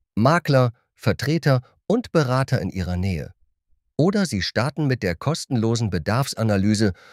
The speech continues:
und erhalten passende Vorschläge aus Ihrer Region. Hinweis: Dieser Artikel dient der allgemeinen Information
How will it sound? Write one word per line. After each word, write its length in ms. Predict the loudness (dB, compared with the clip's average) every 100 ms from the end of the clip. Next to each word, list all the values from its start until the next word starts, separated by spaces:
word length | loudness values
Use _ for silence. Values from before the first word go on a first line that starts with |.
| -20 _ _
und 140 | 0
erhalten 460 | 2 0 0 -2 -4
passende 420 | -4 -4 -2 -2
Vorschläge 600 | -2 -2 -2 -2 -4 -2
aus 140 | -4 -4
Ihrer 260 | -4 -4
Region. 480 | -6 -4 -4 -4 -8 _ _ _ _ _ _ _
Hinweis: 600 | -2 0 -2 -4 -10 -14 -20 _ _ -4
Dieser 380 | -2 0 0 -2
Artikel 440 | -2 -2 2 0
dient 280 | 0 -2 0
der 200 | 0 0
allgemeinen 580 | -2 0 2 2 2 0
Information 760 | -2 0 0 0 0 2 0